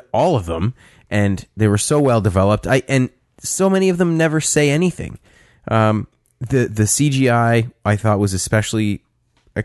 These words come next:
um, powerful during the flashes with, uh,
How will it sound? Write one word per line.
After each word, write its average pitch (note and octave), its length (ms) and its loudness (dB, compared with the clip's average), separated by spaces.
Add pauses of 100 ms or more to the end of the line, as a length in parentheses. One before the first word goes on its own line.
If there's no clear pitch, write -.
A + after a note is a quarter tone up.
(140)
um, F2+ 580 -2
powerful G#2 540 2
during F#2+ 360 2
the F2+ 80 -2
flashes F#2+ 560 -4
with, F2 280 -6
uh, F2+ 260 0